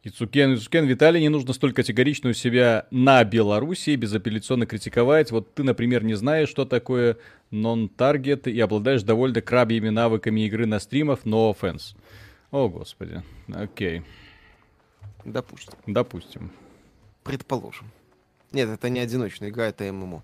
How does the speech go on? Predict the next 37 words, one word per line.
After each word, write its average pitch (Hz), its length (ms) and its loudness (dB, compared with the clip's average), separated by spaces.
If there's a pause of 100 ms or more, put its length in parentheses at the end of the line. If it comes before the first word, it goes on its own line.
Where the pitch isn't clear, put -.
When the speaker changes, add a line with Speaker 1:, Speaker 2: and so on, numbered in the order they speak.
(260)
Speaker 1:
Это 107 260 2 (100)
М 160 120 4
М 208 120 0
О, 123 140 0
вы 95 120 -4
чё? 92 220 -8
Это... 95 400 -4 (400)
Причём 143 400 2
М 120 160 4
М 127 160 4
О 147 580 4
трипл 143 440 2
эй 147 80 4
формата. 147 580 0 (260)
Н-, 92 240 -8
не 107 360 0
се-, 127 300 0
серьёзные 185 640 6
люди 185 240 0
им 180 180 2
занимались, 160 580 2
и 92 60 -10
серьёзные 117 440 0
люди 120 220 -2
его 113 180 0
продвигали. 120 440 0
Speaker 2:
То - 60 -10
по 180 80 0
модели 165 400 2
оплаты, 156 680 2 (240)
ну, 139 120 0
Speaker 1:
Мгм. 151 60 4
Speaker 2:
она 160 140 6
точно 143 380 -2
платная 127 500 2
на 120 120 -6
старте. 202 520 -4